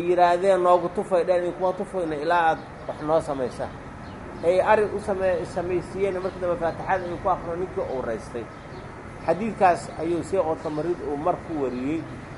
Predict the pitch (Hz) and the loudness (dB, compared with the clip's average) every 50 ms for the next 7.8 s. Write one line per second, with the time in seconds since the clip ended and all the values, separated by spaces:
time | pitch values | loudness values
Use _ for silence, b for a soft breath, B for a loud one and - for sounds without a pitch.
0 | - - - 165 180 180 - 196 185 202 240 226 - - 220 196 185 175 165 160 | -12 0 4 4 4 4 4 0 0 0 0 0 2 4 6 6 6 6 4 2
1 | - - 175 160 - - 226 220 208 190 190 - 202 180 185 208 202 190 175 165 | 2 0 -4 -4 -2 0 4 4 6 4 4 2 -2 -2 0 -2 -2 0 -2 -2
2 | - 160 170 170 165 156 147 139 165 175 175 160 143 139 - 139 127 117 107 101 | 0 0 0 0 0 -2 0 0 0 0 2 0 -2 -2 -4 -4 -4 -2 -2 -2
3 | 98 98 95 - - - - - 147 156 180 180 - - 170 170 175 165 - 139 | -4 -8 -8 -10 -14 -14 -6 -6 -4 -4 -4 -6 -4 -2 0 0 0 0 -2 -8
4 | 131 131 123 - - 143 135 131 117 113 113 - 120 110 98 90 90 - - - | -10 -10 -10 -10 -8 -8 -6 -6 -6 -8 -8 -8 -8 -6 -6 -8 -10 -12 -14 -16
5 | - - - - - - - - - 175 180 - - 170 127 123 131 127 120 107 | -16 -16 -16 -16 -16 -16 -6 2 4 6 6 6 4 2 0 0 -2 -4 -4 -6
6 | 90 - - - - - - - - 151 160 165 - - 190 175 180 180 175 190 | -6 -8 -10 -14 -16 -16 -16 -10 0 2 2 2 2 0 0 0 2 0 2 2
7 | 226 226 - - 220 202 196 185 - - 156 165 175 190 185 | 2 2 2 0 0 0 0 0 -2 -6 -8 -8 -8 -10 -10